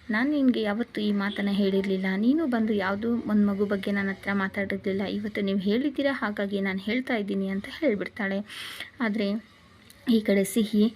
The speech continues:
ಸ್ಕೂಲ್ಗೆ ಅಡ್ಜಸ್ಟ್ ಆಗದೆ ತುಂಬಾನೇ ಒದ್ದಾಡ್ತಾ ಅಳ್ತಾ ಇರ್ತಾಳೆ. ಆದ್ರೆ ಅವಳು ಫೋನ್ ಕಾಲ್ ಮಾಡ್ತಾಳೆ ಸೀತಾ ಮತ್ತು ರಾಮ್ಗೆ. ಸಿಹಿನ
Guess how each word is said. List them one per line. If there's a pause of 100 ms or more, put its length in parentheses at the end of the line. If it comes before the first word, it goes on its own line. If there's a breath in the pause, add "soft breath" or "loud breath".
(560 loud breath)
ಸ್ಕೂಲ್ಗೆ
ಅಡ್ಜಸ್ಟ್
ಆಗದೆ
ತುಂಬಾನೇ
ಒದ್ದಾಡ್ತಾ
ಅಳ್ತಾ
ಇರ್ತಾಳೆ.
ಆದ್ರೆ
ಅವಳು
ಫೋನ್
ಕಾಲ್
ಮಾಡ್ತಾಳೆ
ಸೀತಾ
ಮತ್ತು
ರಾಮ್ಗೆ.
ಸಿಹಿನ